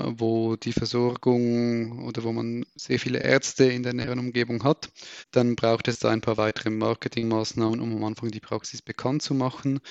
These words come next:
Das ist aber auch sehr stark eingeschränkt, was man da machen darf. Also von der, von der F M H, ähm, sowie auch von der kantonalen Ärzteorganisation, von der A G Z, ist da klar vorgeschrieben, was für Marketing darf gemacht werden und was nicht.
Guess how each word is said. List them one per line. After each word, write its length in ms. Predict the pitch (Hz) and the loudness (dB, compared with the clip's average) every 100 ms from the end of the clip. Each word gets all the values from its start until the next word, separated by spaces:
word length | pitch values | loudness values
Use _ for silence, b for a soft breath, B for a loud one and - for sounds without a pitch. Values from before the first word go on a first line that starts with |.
| B B B | B B B
Das 100 | - | -16
ist 140 | 117 117 | -6 0
aber 180 | 113 117 | 2 4
auch 40 | |
sehr 240 | - 120 | 6 6
stark 340 | 117 120 113 117 | 4 4 2 2
eingeschränkt, 500 | 113 113 120 113 - | 2 2 2 0 0
was 220 | 117 - | 0 0
man 180 | 117 110 | -2 4
da 140 | 110 | 4
machen 420 | 113 113 - 123 | 4 2 2 0
darf. 440 | 113 113 120 - - | 4 4 4 0 0
Also 180 | 113 107 | 0 0
von 160 | 113 | 0
der, 240 | 110 110 107 | 2 2 0
von 180 | - | -4
der 120 | 113 113 | -2 0
F 240 | 117 - | 0 0
M 140 | 120 | 0
H, 360 | 117 113 113 113 B B B | 2 2 2 0 B B B
ähm, 320 | 120 117 113 113 | -6 0 2 0
sowie 440 | - 113 113 110 | 0 0 2 2
auch 100 | 110 | 0
von 140 | - | -2
der 80 | 113 | -4
kantonalen 600 | - 113 - 117 110 110 | -2 -4 0 2 2 0
Ärzteorganisation, 840 | 117 110 - - 113 113 - 117 107 | -2 -4 -4 -4 0 0 -2 -4 -4
von 80 | |
der 120 | 107 110 | -2 0
A 120 | 110 | 0
G 140 | 113 | 0
Z, 360 | - 117 - - B B - | 0 0 0 -6 B B -12
ist 160 | 117 | -2
da 60 | 120 | -2
klar 220 | - 113 | 2 0
vorgeschrieben, 560 | - 113 113 113 110 110 | 2 0 0 -2 -2 0
was 160 | 110 | 0
für 140 | - 117 | 0 -2
Marketing 480 | 110 110 - 117 110 | 0 -2 0 -2 0
darf 220 | 120 - | -2 -4
gemacht 420 | 110 110 - - | -2 -2 -6 -2
werden 220 | - 110 | -2 0
und 120 | 107 | -4
was 280 | 107 104 - | -2 -4 -2
nicht. 360 | 117 107 - | -2 -2 -6